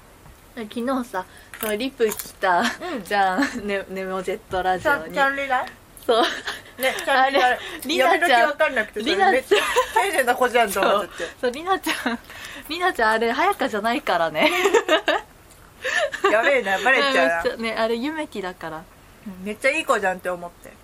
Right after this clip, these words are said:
Speaker 1: いい子だよ。
Speaker 2: ね。
Speaker 1: あの、そうそう。介護施設で働いてるのはゆめきの方だから。まあ、別にいいんだけど、
Speaker 2: ね。
Speaker 1: なんかめっちゃね。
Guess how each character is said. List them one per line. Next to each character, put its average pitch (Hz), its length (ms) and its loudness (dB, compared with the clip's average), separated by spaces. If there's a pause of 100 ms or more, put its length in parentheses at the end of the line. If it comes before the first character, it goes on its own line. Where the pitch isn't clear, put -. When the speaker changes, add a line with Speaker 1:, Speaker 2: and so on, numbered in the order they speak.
Speaker 1:
い 208 120 -6
い 190 40 -8
子 175 160 -6
だ 170 100 -6
よ。 165 340 -8 (120)
Speaker 2:
ね。 208 160 -6
Speaker 1:
あ - 20 -6
の、 170 300 -14 (260)
そ - 200 -18
う 170 100 -20
そ 160 140 -14
う。 160 80 -18 (260)
介 240 160 -8
護 254 80 -6
施 247 60 -12
設 214 280 -10
で 180 220 -8 (480)
働 202 320 -6
い - 20 -12
て 226 140 -6
る 233 60 -6
の 269 60 -4
は 254 60 -4
ゆ 185 140 -6
め 170 160 -10
き - 140 -16
の 156 100 -14
方 151 240 -14
だ 151 100 -16
か 147 160 -16
ら。 151 120 -12
ま 151 80 -12 (400)
あ、 - 20 -14
別 180 100 -14
に 226 220 -2
い 226 40 -2
い - 20 -2
ん 202 40 -4
だ 175 80 -8
け 160 140 -12
ど、 160 200 -8
Speaker 2:
ね。 - 40 -18 (600)
Speaker 1:
な 185 40 -14
ん 180 40 -12
か 185 40 -10
め 185 80 -8
っ 180 100 -10
ち 190 80 -10
ゃ 190 40 -6
ね。 185 200 -10